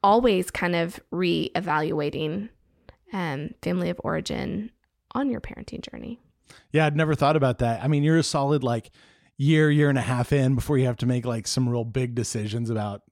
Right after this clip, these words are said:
Speaker 2: you know, discipline or that sort of thing. It can come up a little bit earlier, but generally it's not, like, a,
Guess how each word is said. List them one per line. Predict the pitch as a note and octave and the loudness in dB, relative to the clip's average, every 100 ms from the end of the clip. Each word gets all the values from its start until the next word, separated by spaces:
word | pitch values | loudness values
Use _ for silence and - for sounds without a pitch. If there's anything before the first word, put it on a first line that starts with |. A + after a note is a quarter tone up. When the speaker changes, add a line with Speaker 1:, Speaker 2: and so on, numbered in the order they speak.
| - | -2
Speaker 2:
you | E3+ | 0
know, | C3+ | 0
discipline | C3 D3+ D3+ D3+ C3+ B2 | 2 2 2 0 0 -2
or | B2 | -2
that | B2+ B2+ - | -2 -4 -4
sort | C#3 | -4
of | A#2 | -4
thing. | A#2+ C3 | -2 -2
It | E3 | -4
can | - D#3 D3 | -2 -2 0
come | C#3 | -2
up | A#2+ - | -2 -4
a | |
little | C3 C3 | -4 -2
bit | B2 | -4
earlier, | G#2+ A2+ A2 | -6 -6 -4
but | A#2 - - - | -4 -8 -18 -2
generally | G3+ G3+ E3 | 2 2 2
it's | D3 D#3+ | 2 0
not, | C#3+ | 0
like, | C3+ D3 | 0 0
a, | B2 | -2